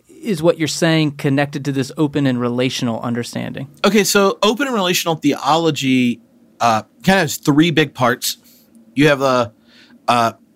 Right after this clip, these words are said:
Speaker 2: relational part, like it's all <laughs> relational. And I say there's some expressions of Christianity where, uh,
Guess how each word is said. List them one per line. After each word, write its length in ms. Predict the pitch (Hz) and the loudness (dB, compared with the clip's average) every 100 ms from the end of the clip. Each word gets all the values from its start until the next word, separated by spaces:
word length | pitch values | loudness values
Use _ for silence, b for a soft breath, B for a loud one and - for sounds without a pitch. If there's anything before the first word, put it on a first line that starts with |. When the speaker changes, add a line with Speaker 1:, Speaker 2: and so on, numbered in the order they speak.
| _ _ - | _ _ 0
Speaker 2:
relational 640 | 151 147 143 147 156 160 | 2 4 2 0 0 0
part, 320 | 147 165 175 | 2 0 0
like 160 | 113 117 | -6 -6
it's 140 | 104 | -2
all 260 | 120 117 107 _ B B B B 587 | 0 2 -2 _ B B B B -10
<laughs> 560 | 784 B 1077 679 - - | -6 B 2 2 2 -2
relational. 760 | 311 - 240 226 - 175 147 B B | 2 2 2 0 0 0 -2 B B
And 100 | 214 | -2
I 60 | 214 | 0
say 260 | 202 247 226 | 0 -2 0
there's 280 | 196 196 | 2 2
some 320 | - 202 185 - B B | 2 0 0 -6 B B
expressions 540 | 160 156 165 160 151 147 | -4 -2 0 0 0 -2
of 120 | 139 | -2
Christianity 680 | - 147 - 143 143 135 131 | 0 0 0 0 0 0 0
where, 380 | 123 123 117 113 b b b | 2 2 2 -2 b b b
uh, 140 | 120 | -2